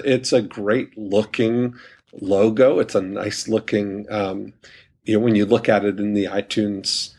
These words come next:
store, it's, it jumps off the, the page or something about that, but that's just good design. That's not, um, just, that's not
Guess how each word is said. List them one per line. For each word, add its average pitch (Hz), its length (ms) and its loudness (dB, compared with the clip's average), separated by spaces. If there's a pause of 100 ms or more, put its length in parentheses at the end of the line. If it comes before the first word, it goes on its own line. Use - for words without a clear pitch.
(320)
store, 113 540 2
it's, - 560 -4
it - 220 -6
jumps 104 380 0
off 98 240 -2
the, 101 360 2
the 98 220 0
page 113 420 -2
or 135 40 -6
something 123 280 -2
about 135 220 0
that, 120 160 2
but 117 160 0
that's 180 220 2
just - 380 -4
good 117 280 2 (440)
design. 120 760 0 (260)
That's 123 280 -2
not, 120 440 -2 (840)
um, 101 500 -4
just, - 260 -4
that's 120 160 0
not - 160 0